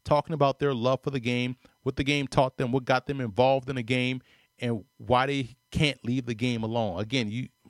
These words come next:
Mike Singletary tells a great story on what he did as a twelve-year-old that set him on the right path to end up where he ultimately ended up as a Hall of Fame football player. Great stories,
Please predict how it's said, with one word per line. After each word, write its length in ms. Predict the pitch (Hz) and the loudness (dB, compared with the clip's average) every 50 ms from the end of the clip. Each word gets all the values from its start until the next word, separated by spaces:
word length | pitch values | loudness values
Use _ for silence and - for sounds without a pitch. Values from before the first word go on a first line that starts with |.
| - - | -4 -2
Mike 220 | 113 139 139 - | 0 0 0 -2
Singletary 400 | - 160 151 135 - 143 123 120 | -4 -4 -4 -2 -2 -2 -2 -2
tells 240 | - 139 123 117 104 | -2 -4 -4 -4 -4
a 60 | 98 | -2
great 220 | 113 131 135 123 | 0 0 0 0
story 260 | - - 135 127 120 117 | -2 -4 -4 -2 -2 -2
on 160 | 110 107 107 | -2 -2 0
what 180 | 110 127 - | 0 0 0
he 120 | 147 156 147 | -2 -4 -4
did 200 | 131 131 127 110 | -2 0 0 0
as 140 | 113 110 107 | 0 -2 -2
a 60 | 104 | -4
twelve-year-old 680 | - - 147 165 175 160 127 117 113 107 98 98 98 - _ _ _ _ _ _ _ _ _ _ - | -2 0 2 2 2 0 0 0 0 0 0 0 -2 -6 _ _ _ _ _ _ _ _ _ _ -2
that 200 | 127 120 113 - | 0 0 0 0
set 180 | - 160 147 139 | 0 0 2 2
him 180 | 147 151 139 | 0 0 0
on 140 | 131 123 120 | -2 -2 -2
the 60 | 117 | 0
right 240 | 110 113 117 117 - | 0 0 0 0 0
path 360 | - - 135 127 117 110 - _ _ _ _ _ _ - | 0 0 2 2 2 0 -2 _ _ _ _ _ _ -6
to 120 | - 151 | -4 -4
end 200 | - 156 156 143 | -2 -2 0 0
up 100 | 143 123 | 0 0
where 180 | 113 127 131 123 | 2 2 2 2
he 180 | 131 135 127 - - | 0 0 -4 -2 0
ultimately 480 | 135 139 - - 131 127 127 123 - - | -2 -2 -2 -4 -4 -4 -2 -4 -4 -4
ended 220 | 127 120 110 120 | -6 -4 -2 -2
up 180 | 131 117 - _ _ _ _ _ | -2 -2 -4 _ _ _ _ _
as 200 | 123 123 117 104 | -2 -2 0 2
a 100 | 110 101 | 0 2
Hall 260 | - - 127 127 123 | 2 2 2 2 0
of 60 | 117 - | 0 -2
Fame 340 | - 123 120 117 113 110 - _ _ _ _ _ _ | -4 -4 -4 -4 -6 -8 -10 _ _ _ _ _ _
football 320 | - 156 - - 113 104 98 | -4 -4 -2 0 0 -2 -2
player. 320 | - 120 110 95 92 95 | -2 -4 -4 -4 -4 -6
Great 360 | 95 98 107 123 156 180 - - | -6 -2 2 2 2 2 0 -4
stories, 460 | - 170 156 151 147 143 135 123 | -4 -2 0 0 0 0 -2 -6